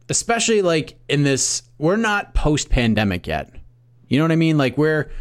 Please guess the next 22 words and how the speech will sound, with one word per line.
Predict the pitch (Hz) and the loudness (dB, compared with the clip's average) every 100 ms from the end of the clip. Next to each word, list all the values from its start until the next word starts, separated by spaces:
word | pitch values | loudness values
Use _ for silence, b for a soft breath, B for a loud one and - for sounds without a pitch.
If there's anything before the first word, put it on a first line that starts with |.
| B B B - - | B B B -12 -4
we're | 139 143 | -2 0
getting | 165 196 190 | 0 0 0
back | 131 139 160 | 0 -2 -2
to | 175 | 0
normalcy, | 180 185 185 - 196 190 - | 2 2 0 0 -2 -2 -4
but | 135 | -2
we're | 120 123 | 0 2
not | 120 139 156 156 - | 2 0 -2 -6 -16
fully | - 139 127 123 | -4 0 2 0
there | 107 107 98 | 0 0 0
yet. | 92 87 - | -2 -4 -2
So | 123 | 0
I'm | 127 135 | 2 2
willing | 156 180 180 175 | 2 2 0 0
to | 151 | 0
give | 147 151 135 | 0 0 -2
fighters | 139 131 127 117 | -2 0 2 0
the | 110 | -2
benefit | 101 117 120 117 | -2 0 0 0
of | 110 | -2
the | 95 | -4
doubt | 87 95 110 135 | -4 -2 0 0